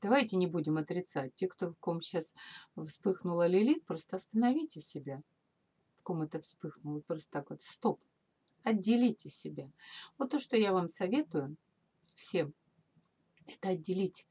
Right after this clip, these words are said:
свою Еву от Лилит.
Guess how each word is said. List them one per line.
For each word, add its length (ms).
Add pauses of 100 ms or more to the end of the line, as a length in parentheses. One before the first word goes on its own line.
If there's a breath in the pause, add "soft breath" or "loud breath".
(500 soft breath)
свою 580 (140)
Еву 480 (1000 soft breath)
от 200
Лилит. 460